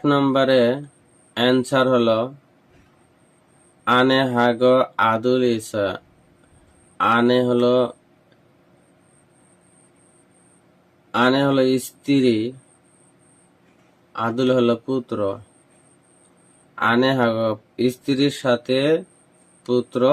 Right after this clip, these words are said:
আছে। দুই নম্বরে হলো খাজো কি মিয়ত মিয়ংয় পরিবারের কতজন আছে? সে মিয়ং হলো তিনজন। আবুজি, দুই নম্বরের অ্যান্সার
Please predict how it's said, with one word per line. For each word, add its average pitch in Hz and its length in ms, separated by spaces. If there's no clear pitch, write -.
আছে। 104 280
দুই 120 220
নম্বরে 131 460
হলো 123 300
খাজো 131 360
কি 147 180
মিয়ত 131 400
মিয়ংয় 120 540
পরিবারের 120 720
কতজন 127 480
আছে? 117 340
সে - 360
মিয়ং 127 380
হলো 101 240
তিনজন। 113 540
আবুজি, 123 680
দুই 120 240
নম্বরের 127 540
অ্যান্সার 120 400